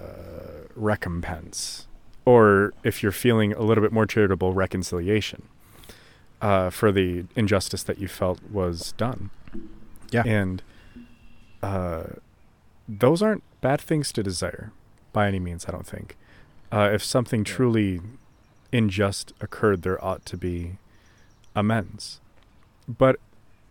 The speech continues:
Speaker 1: people are messy, you know?
Speaker 2: Yeah.
Speaker 1: People are messy. Not everyone's on the same page. Not everyone sees things exactly the same way. And when it comes to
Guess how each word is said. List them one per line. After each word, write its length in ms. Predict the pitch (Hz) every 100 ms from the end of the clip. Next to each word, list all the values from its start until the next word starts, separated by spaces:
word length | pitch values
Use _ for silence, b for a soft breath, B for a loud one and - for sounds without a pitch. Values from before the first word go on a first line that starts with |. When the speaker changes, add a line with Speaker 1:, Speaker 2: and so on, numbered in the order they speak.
| _
Speaker 1:
people 280 | - 175 202
are 60 | 180
messy, 420 | 202 - 92 95 _ -
you 100 | 98
know? 160 | 117 - b b b b
Speaker 2:
Yeah. 60 | -
Speaker 1:
People 200 | - 135
are 60 |
messy. 360 | 110 107 - 98
Not 160 | 98 113
everyone's 360 | 113 113 107
on 100 | 107
the 80 | 95
same 280 | - 98 92
page. 320 | 104 95 -
Not 120 | 101
everyone 260 | 101 104 101
sees 300 | - 98 98
things 260 | - 98 90
exactly 500 | - 104 101 - 95
the 180 | 90 87
same 380 | - 92 90 87
way. 300 | 147 113 - B B B B B B - -
And 320 | 107 101 90
when 140 | 107
it 80 | 107
comes 240 | 123 110
to 80 | -